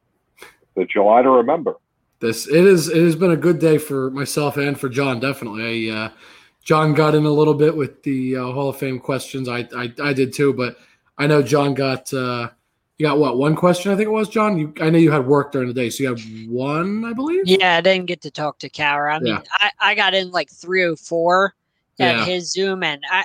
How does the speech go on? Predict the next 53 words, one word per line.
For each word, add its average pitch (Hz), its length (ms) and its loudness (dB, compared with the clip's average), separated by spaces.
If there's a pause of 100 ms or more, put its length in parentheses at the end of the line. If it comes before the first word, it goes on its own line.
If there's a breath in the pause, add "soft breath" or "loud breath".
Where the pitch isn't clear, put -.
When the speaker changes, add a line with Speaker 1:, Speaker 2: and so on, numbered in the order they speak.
Speaker 3:
everybody 180 540 2
already 156 220 -6
had 151 180 -4
their 139 120 -8
hand 147 320 -10
up 139 180 -8
by 139 180 -4
the 135 120 -18
time 147 320 2
Speaker 2:
Oh, 123 60 2
he 175 160 6
was 143 420 2
Speaker 3:
by 196 80 2
the 190 60 -4
time 196 180 2
I 170 80 2
jumped 165 320 -2
in, 156 220 0
I 165 120 4
knew 165 160 0
I 147 140 4
was 139 140 -4
screwed. 143 500 -4 (640 loud breath)
Speaker 2:
Dude, 170 180 0
I 185 80 4
was 214 160 6
sitting 160 220 4
Speaker 3:
But 208 40 2
Speaker 2:
there 208 60 4
the 202 100 4
whole 202 120 4
time 196 240 2
for - 160 -10
Coach 185 280 -2
Cowher, 180 280 0
waiting, 185 340 0
waiting, 180 300 0
waiting. 180 500 -2 (540)
Never. 143 180 -2
Speaker 3:
I 214 120 0
knew 165 200 -4
Speaker 2:
He, 156 60 2
Speaker 3:
I, 160 100 0
Speaker 2:
he 160 80 0
Speaker 3:
I 185 60 4
knew 165 180 0
Speaker 2:
was 160 80 2
Speaker 3:
I 151 60 2
wasn't 151 320 -6
gonna 135 180 -12
get 135 260 -8
him. 120 80 -4
Speaker 2:
Yeah. 107 200 -4